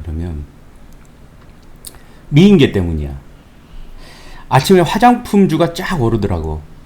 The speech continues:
화장품 관련주들이 막 상한가까지 갔으니까, 상한가까지 가는 종목이 있었-, 있었으니까. 근데 화장품주가 가면 당연히,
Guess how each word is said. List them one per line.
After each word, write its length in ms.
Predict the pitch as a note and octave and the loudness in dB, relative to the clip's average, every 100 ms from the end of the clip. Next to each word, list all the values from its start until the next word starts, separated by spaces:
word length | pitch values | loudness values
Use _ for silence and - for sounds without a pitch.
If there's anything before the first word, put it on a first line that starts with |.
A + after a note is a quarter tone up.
| - - - - - - - - - - | -20 -20 -20 -20 -20 -20 -20 -20 -18 -6
화장품 360 | E3+ F3+ C#3+ | -2 0 0
관련주들이 500 | F#2+ F#2+ F2+ E2 D#2 | 0 -2 -4 -6 -6
막 340 | F2+ G2 - - - - - | -2 -2 -2 -16 -20 -20 -14
상한가까지 760 | - G#3 G#3+ G3+ A#3+ - F#2+ | -2 0 0 -2 -2 -2 -2
갔으니까, 720 | D#2+ E2 G2+ F2 - D#2 D2+ D2+ - - - - - - - - - - - - | -6 -8 -6 -6 -8 -8 -8 -10 -16 -20 -20 -20 -20 -20 -20 -20 -20 -20 -20 -12
상한가까지 600 | - G3+ G3+ D#3 A#2+ G#2 | 0 2 2 0 -2 -2
가는 180 | G#2 G#2 | -4 -4
종목이 320 | F#2 G2+ F#2+ | -4 -4 -6
있었-, 540 | - F2 - F2+ - | -10 -12 -8 -10 -10
있었으니까. 760 | - G2 A#2+ A2+ F#2+ F2 - D#2+ - - - - - - - | -8 -4 -4 -4 -4 -6 -8 -12 -12 -20 -20 -20 -20 -16 -4
근데 460 | F#3+ F3+ C3 D#2 - - - - - - - - - - - | 0 4 4 2 -8 -18 -20 -20 -20 -20 -20 -20 -20 -20 -14
화장품주가 600 | - A#3 B3+ A#3+ F3 D3+ | 0 2 4 2 2 2
가면 560 | G#2 G2+ G#2+ G2 G2 F2+ | 2 2 2 2 0 0
당연히, 760 | - A#2 C#3+ A2 G2 F#2 D2+ | 0 4 4 4 4 2 -2